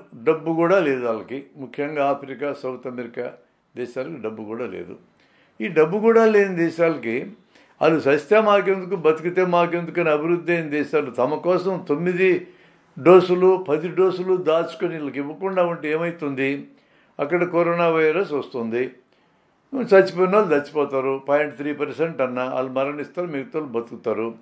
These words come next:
బతికిన వాళ్ళకి రెసిస్టెన్స్ వస్తుంది, అప్పుడు కరోనా వైరస్ రూపం మార్చుకుంటుంది, మరలా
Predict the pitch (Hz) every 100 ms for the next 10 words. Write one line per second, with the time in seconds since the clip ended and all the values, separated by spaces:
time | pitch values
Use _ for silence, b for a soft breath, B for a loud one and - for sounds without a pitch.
0 | _ b b b 160 170 - 208 208 208
1 | 170 156 - - 175 131 123 - 104 117
2 | 123 - b b b 196 190 143 180 196
3 | 208 202 196 196 165 147 143 160 151 143
4 | - 135 113 113 110 120 123 - b b
5 | b 160 208 214